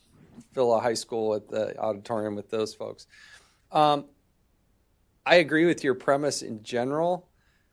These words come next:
overall, because I think you see this everywhere from what, uh, U S Attorney Durham's dealing with at the F B I. I, I think there is a huge swatch of Americans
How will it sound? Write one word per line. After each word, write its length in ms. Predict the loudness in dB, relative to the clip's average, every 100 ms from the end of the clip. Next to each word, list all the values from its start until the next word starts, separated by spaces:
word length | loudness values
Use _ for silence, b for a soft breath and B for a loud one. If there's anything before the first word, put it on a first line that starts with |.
| _ _ _ _ _ _
overall, 560 | 6 6 6 6 6 4
because 420 | 0 0 0 0 -4
I 100 | -2
think 180 | 0 -2
you 80 | -6
see 220 | -6 -4
this 220 | -2 -2
everywhere 420 | -2 0 2 2
from 300 | 2 -2 -2
what, 340 | 2 2 0 _ _ _ _ _ _ _ _ _ _ _ _ _ _ -10 -8 -2
uh, 200 | 0 0
U 260 | 0 0
S 140 | 0 -2
Attorney 340 | -6 -4 -4
Durham's 480 | -2 0 0 0 -4
dealing 320 | -4 -2 0
with 220 | 0 0 0
at 160 | 0
the 100 | 2
F 180 | 2 0
B 140 | -2
I. 120 | -2 -2 -4
I, 100 | -2
I 100 | 0
think 300 | 0 -2 -2
there 240 | 2 4 2
is 140 | 0
a 180 | -8 -12 _ _
huge 640 | -20 -18 -8 -4 -2 -4 -8
swatch 400 | 0 0 0 -4
of 100 | -6
Americans 720 | -4 -2 -2 -2 -10 -18